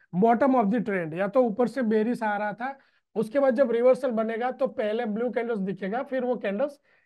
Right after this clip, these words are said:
ऐसे ग्रीन में कन्वर्ट होता चला जाएगा, ठीक है। यहाँ पे अगर आप देखेंगे तो यहाँ पे येलो बने,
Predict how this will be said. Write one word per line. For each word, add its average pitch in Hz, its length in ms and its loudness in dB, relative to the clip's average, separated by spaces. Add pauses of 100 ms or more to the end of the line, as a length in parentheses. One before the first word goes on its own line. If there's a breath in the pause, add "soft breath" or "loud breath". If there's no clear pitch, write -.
(140)
ऐसे 214 200 -2
ग्रीन 233 240 -2
में 240 160 -2
कन्वर्ट 214 300 -2
होता 185 240 0
चला 175 300 0
जाएगा, 127 400 -10 (420)
ठीक 269 160 -2
है। 254 120 -2
यहाँ 202 140 0
पे 240 120 2
अगर 233 180 2
आप 226 120 2
देखेंगे 208 440 -2
तो 240 320 -6 (560)
यहाँ 190 180 -2
पे 208 160 0
येलो 202 240 2
बने, 202 300 -2